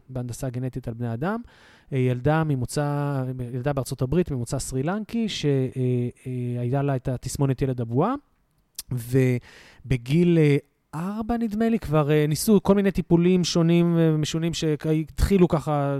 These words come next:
תרופות מסוימות באותה תקופה, אבל שום דבר כבר לא עזר. ואז אמרו, "אוקיי, חייבים לעשות", אה, הכניסו אותה לתוך איזשהו, אה, ניסוי כזה שעשו בהנדסה גנטית, פעם ראשונה,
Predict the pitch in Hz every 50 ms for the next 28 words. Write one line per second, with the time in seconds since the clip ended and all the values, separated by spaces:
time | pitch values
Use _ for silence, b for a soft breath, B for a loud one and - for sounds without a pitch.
0 | 131 - - 156 151 135 - 165 170 170 165 165 151 - 165 160 156 165 160 147
1 | 151 147 - 151 - - 202 196 151 135 - 180 175 160 139 143 - - 143 135
2 | 135 135 127 117 131 170 226 294 330 B B B B B B B B B B B
3 | - 147 151 185 208 226 226 185 - - 170 151 - - 139 139 131 123 170 196
4 | 190 190 180 156 - - 165 151 - - 160 151 139 143 147 - - 180 185 -
5 | - 165 - 143 131 - - 160 - - 147 143 - - 151 147 143 139 135 131
6 | 127 131 127 - - 175 175 - - 131 131 120 - 127 120 - - 156 143 139
7 | 131 127 120 - 151 143 135 143 175 185 208 185 - - 147 143 131 123 117 -
8 | 139 135 151 208 262